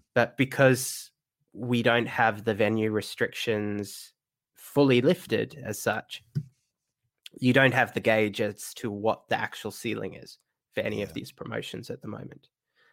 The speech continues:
Speaker 1: Um, so it's hard to say, where do they go bigger?
Speaker 2: Yeah,
Speaker 1: Um,
Speaker 2: it
Speaker 1: but definitely that mid-level, that, like, step above a seven hundred to maybe a thousand seater,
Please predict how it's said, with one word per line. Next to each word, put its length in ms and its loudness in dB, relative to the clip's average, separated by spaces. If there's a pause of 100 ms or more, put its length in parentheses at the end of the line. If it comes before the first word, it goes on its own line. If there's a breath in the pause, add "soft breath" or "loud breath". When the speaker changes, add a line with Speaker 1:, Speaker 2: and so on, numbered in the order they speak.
(220 soft breath)
Speaker 1:
Um, 160 -10
so 140 -2
it's 120 -2
hard 300 4
to 100 -4
say, 440 2 (280 soft breath)
where 240 0
do 140 -6
they 160 -2
go 260 -4
bigger? 400 -10 (720)
Speaker 2:
Yeah, 240 -6
Speaker 1:
Um, 100 -10
Speaker 2:
it 140 -8
Speaker 1:
but 160 -2
definitely 500 2 (280 soft breath)
that 360 0
mid-level, 1000 2 (840)
that, 200 2
like, 240 2
step 540 -2
above 560 2 (260)
a 220 2
seven 460 -2
hundred 520 -2
to 160 -12
maybe 320 -2
a 40 -4
thousand 880 -4
seater, 600 0